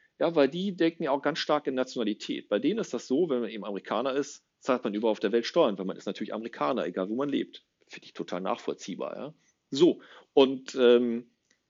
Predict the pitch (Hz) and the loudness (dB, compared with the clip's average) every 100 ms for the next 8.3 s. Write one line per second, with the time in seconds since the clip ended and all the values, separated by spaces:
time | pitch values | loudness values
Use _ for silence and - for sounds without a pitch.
0 | _ 127 165 202 202 190 180 170 175 151 | _ 2 6 6 4 0 0 0 2 0
1 | - 151 151 147 - 147 135 113 123 117 | -2 -2 2 2 2 4 4 0 -4 -6
2 | - 165 185 180 120 - _ _ - - | -4 -2 0 0 0 -4 _ _ -8 -4
3 | 202 226 170 170 143 127 117 - - 87 | -2 -2 -4 -2 -2 -2 -2 -8 -12 -10
4 | - - - - _ _ _ _ _ _ | -8 -8 -10 -14 _ _ _ _ _ _
5 | _ _ 143 170 202 - 196 156 143 160 | _ _ 0 0 -6 -6 -6 -4 -4 -4
6 | 139 160 123 120 120 101 - 113 113 - | -4 -4 0 0 -2 -6 -12 -14 -12 -12
7 | - - - - - - - - - - | -12 -14 -16 -16 -18 -18 -12 -12 -8 -8
8 | - - | -10 -12